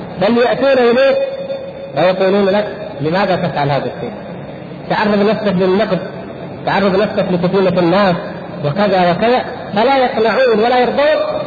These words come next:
حتى تصلح مثلهم. وهذا شأن المنافقين وأتباعهم وأتباعهم، فإن الناس في النفاق درجات،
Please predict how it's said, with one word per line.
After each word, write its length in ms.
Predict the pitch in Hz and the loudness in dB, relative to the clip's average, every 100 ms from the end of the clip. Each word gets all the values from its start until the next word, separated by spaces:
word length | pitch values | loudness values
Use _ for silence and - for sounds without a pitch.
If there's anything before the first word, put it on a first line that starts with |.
| - | -2
حتى 680 | 269 - - 220 214 262 | -4 -4 0 2 2 2
تصلح 560 | 285 247 240 302 - - - - - - 180 | -2 0 0 0 -2 -6 -6 -8 -10 -6 -2
مثلهم. 400 | 180 151 135 107 - - - - - - - - - - | 0 0 -2 -4 -8 -12 -14 -14 -14 -14 -14 -12 -12 -4
وهذا 340 | 208 196 175 | -2 0 0
شأن 180 | 226 208 | 0 2
المنافقين 680 | 185 170 165 143 165 160 135 - - - - - - - | 2 2 2 0 2 2 0 -4 -10 -10 -10 -12 -12 -4
وأتباعهم 600 | - 220 214 254 208 160 175 | 0 0 2 2 2 2 0
وأتباعهم، 520 | 196 202 220 180 120 - - - - | 0 0 2 2 0 -4 -10 -10 -4
فإن 200 | 175 214 | 0 2
الناس 260 | 190 220 208 | 2 2 2
في 160 | 190 | 2
النفاق 360 | 170 156 196 226 | 0 0 0 0
درجات، 400 | 226 233 262 | 0 0 0